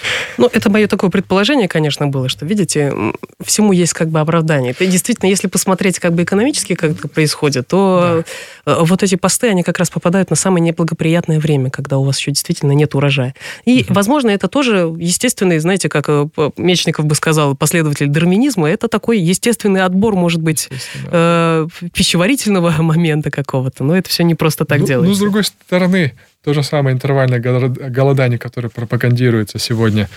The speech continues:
Speaker 2: оно, ну, достаточно полезно, потому что есть такой феномен, называется аутофагия, который говорит о том, что в процессе жизнедеятельности, когда мы каждый день употребляем пищу, накапливаются вредные продукты обмена веществ,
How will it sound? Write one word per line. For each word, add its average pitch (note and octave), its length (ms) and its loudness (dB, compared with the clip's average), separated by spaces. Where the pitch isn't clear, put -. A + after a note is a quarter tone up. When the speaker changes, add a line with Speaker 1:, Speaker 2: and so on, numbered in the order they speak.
Speaker 2:
оно, A#2+ 460 4
ну, D3 280 2
достаточно C3+ 640 0
полезно, C#3+ 420 0
потому B2+ 300 2
что C3 300 0
есть C3 240 2
такой C3+ 580 2
феномен, C#3+ 400 2
называется B2 500 0
аутофагия, A#2+ 880 0
который C3 320 2
говорит C3+ 320 2
о C3+ 60 0
том, A#3 180 0
что A#2 360 0
в - 40 -16
процессе C#3 420 2
жизнедеятельности, D3+ 680 0
когда B2+ 180 0
мы A#2 100 -2
каждый A2+ 260 -4
день A2 80 -4
употребляем G#2+ 420 0
пищу, B3 340 0
накапливаются B2+ 840 0
вредные D#3 360 2
продукты A#2+ 440 -4
обмена E3 500 2
веществ, F3 480 -2